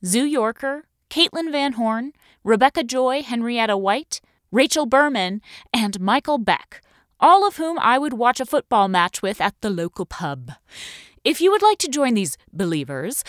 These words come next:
come check us out at patreon dot com slash pairing podcast, where you can get access to all sorts of extras for as little as one dollar a month.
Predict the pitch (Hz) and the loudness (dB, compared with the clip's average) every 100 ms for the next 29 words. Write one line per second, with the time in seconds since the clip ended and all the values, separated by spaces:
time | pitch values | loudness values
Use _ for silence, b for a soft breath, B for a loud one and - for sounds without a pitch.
0 | B B 381 440 440 427 339 233 254 202 | B B 2 2 0 -2 -2 -2 -2 -6
1 | - - 311 - 294 254 240 208 170 - | -8 -10 -8 -6 -4 -2 -2 2 0 0
2 | - 156 151 151 - 151 139 - - 160 | -6 -4 -4 -4 -2 -2 -2 -6 -8 -6
3 | 175 220 - 147 - - - - - - | -2 -4 -4 -4 -4 -4 -2 -2 -6 -10
4 | B - 202 285 - 330 320 - 247 262 | B -2 0 0 -2 -4 -2 -2 -2 -4
5 | 269 247 - 180 - - 277 - 277 - | -4 -4 -6 -10 0 2 4 2 -6 -6
6 | 214 220 - 220 202 196 - - 196 143 | -8 -8 -6 -4 -4 -4 -14 -8 -4 -2
7 | 170 202 214 214 - 147 139 151 175 185 | -2 -2 0 -2 -4 -6 -6 -2 0 2
8 | 170 170 - 170 151 - - | 2 2 -2 -4 -6 -8 -16